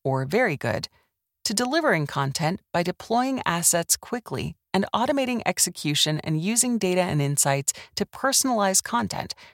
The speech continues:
where just thirty-eight percent say they're either good or very good. Other cited barriers include lack of innovation,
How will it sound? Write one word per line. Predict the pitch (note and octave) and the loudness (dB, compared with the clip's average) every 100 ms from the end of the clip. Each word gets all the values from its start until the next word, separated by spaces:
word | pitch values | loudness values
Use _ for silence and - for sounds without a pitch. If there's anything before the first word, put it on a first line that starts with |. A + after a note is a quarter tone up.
| _ | _
where | F#3+ G3 | 2 4
just | F#3+ - | 4 2
thirty-eight | - G#3 G#3 - A3 D4+ | 2 2 0 -2 -4 -4
percent | - D3 C#3+ A#2+ - | -4 -2 0 -2 0
say | - C3 | 2 2
they're | C3 B2+ | 0 0
either | A#2+ A#2 A#2 | 0 0 -2
good | A#2+ A2+ F2+ - | 2 2 2 -2
or | - D3+ | 0 0
very | D#3 F3 D#2 | 2 0 -2
good. | - - - _ _ _ _ _ _ _ _ _ _ | -6 -10 -12 _ _ _ _ _ _ _ _ _ _
Other | C#4 D4 F4 | 0 2 4
cited | - - A3+ A3+ F#3 | 4 4 4 0 0
barriers | E3 E3 D#3+ D#3 - | 0 2 0 0 0
include | F#3 F#3 - A3 | 0 -2 0 -2
lack | G3 F#3 G#3+ A3+ | 0 0 0 -2
of | G#3 | -2
innovation, | F3 D#3 D#3 C#3+ D3 | 0 0 0 0 -2